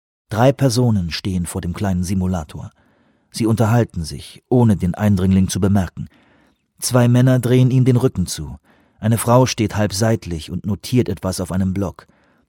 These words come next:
Ihr Blick wandert zwischen den Männern und dem Simulator hin und her, fällt in den Raum, fällt auf Johansson. Ihr Mund öffnet sich, und die Männer drehen sich abrupt zu ihm herum. Einen davon kennt er.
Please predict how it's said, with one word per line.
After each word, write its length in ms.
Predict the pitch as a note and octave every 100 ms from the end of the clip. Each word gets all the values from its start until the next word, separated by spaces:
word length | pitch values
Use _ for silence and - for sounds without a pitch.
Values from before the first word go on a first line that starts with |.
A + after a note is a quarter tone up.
| _ _
Ihr 140 | - B2
Blick 320 | B2 C3+ A#2
wandert 300 | A#2+ B2 B2+
zwischen 280 | - B2 B2
den 180 | A#2 G#2+
Männern 340 | A2 A#2+ B2+
und 180 | A#2+ A2
dem 100 | A2+
Simulator 600 | A2+ A2+ A2+ G#2+ - F#2+
hin 200 | F2+ G#2
und 200 | G2+ G2
her, 280 | G2+ E2+ D2 - - _
fällt 360 | - - A2+ -
in 120 | A#2
den 120 | A2
Raum, 380 | G#2+ G#2 F#2 D2 - _
fällt 380 | - A2 F#2+ -
auf 200 | G2+ -
Johansson. 640 | G#2 F2 D2+ - A1 G#1 _ _ _ _ _ _ _ _ _ _
Ihr 140 | - A#2
Mund 280 | B2 B2 -
öffnet 360 | A#2+ G#2+ F2+
sich, 300 | - D2 - _ _ _ _ _
und 140 | G#2+ A2
die 80 |
Männer 300 | A#2 B2 C#3
drehen 320 | B2+ A#2 B2+ A#2
sich 200 | A#2+ G#2
abrupt 380 | G2 A2+ -
zu 100 | -
ihm 140 | G#2 A2
herum. 360 | A2 G#2 D#2+ - _ _ _ _ _ _
Einen 280 | A#2+ C3+ D3+
davon 320 | C3+ B2+ B2+
kennt 260 | - C3 G#2
er. 220 | F#2 E2